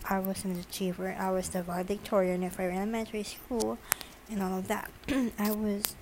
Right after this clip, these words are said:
I was just a top notcher. And then in seventh grade, and I transferred school for high school, I thought, "You know what? I'm gonna try to lay back. I'm gonna be laid back,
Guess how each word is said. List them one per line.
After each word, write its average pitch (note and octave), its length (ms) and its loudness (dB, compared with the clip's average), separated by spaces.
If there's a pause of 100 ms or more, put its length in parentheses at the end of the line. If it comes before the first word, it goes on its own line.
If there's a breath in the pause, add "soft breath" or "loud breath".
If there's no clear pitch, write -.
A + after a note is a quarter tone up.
(280)
I A#3+ 40 -2
was A#3 140 -2
just A3 180 -6
a G3+ 40 -4
top G3+ 320 -6
notcher. F#3+ 440 -8 (540 loud breath)
And B3+ 100 -6
then B3 100 0
in B3 100 -2
seventh D4 520 0
grade, G3+ 340 4
and G#3+ 100 -2
I G#3 100 2
transferred A#3 540 -2
school - 400 -2
for G3 160 -2
high F#3+ 200 -4
school, F3+ 360 -2 (1000)
I B3 120 0
thought, A#3 260 -2 (380 loud breath)
"You B3+ 120 0
know B3+ 140 2
what? D4 220 0
I'm D4+ 160 -4
gonna D#4+ 220 2
try C4 220 -2
to C4 60 -2
lay C4+ 200 0
back. C4 300 0 (920)
I'm D4 120 -2
gonna E4 180 2
be B3+ 120 0
laid A3 340 0
back, G3+ 220 -4